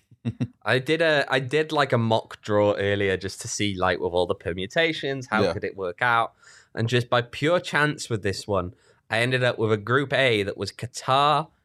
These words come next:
Speaker 2: the U S, Tunisia,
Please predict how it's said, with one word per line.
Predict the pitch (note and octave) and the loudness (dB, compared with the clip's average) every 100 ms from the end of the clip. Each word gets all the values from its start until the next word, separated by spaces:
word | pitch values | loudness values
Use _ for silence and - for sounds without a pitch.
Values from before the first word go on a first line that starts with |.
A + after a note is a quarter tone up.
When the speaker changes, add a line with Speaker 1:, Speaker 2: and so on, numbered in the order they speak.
| _ A2+ | _ -6
Speaker 2:
the | A2 | -2
U | C3+ D3 | 2 2
S, | F#2+ G2 B2+ - - - _ _ _ | 2 0 -2 -10 -12 -16 _ _ _
Tunisia, | - A#2 A2+ C3+ C#3 A2+ F#2+ F#2+ | -8 -4 0 0 0 0 2 0